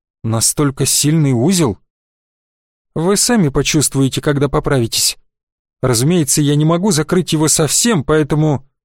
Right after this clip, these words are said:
те, кто привык работать с узлами, пользуются силой». «Ида привыкла?» —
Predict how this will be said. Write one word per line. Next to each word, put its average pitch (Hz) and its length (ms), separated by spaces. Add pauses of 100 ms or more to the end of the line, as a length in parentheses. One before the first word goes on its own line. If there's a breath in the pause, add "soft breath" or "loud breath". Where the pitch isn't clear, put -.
(360)
те, 165 140
кто 160 220
привык 156 400
работать 156 440
с - 120
узлами, 156 440
пользуются 156 640
силой». 135 460 (1400)
«Ида 156 280
привыкла?» — 131 640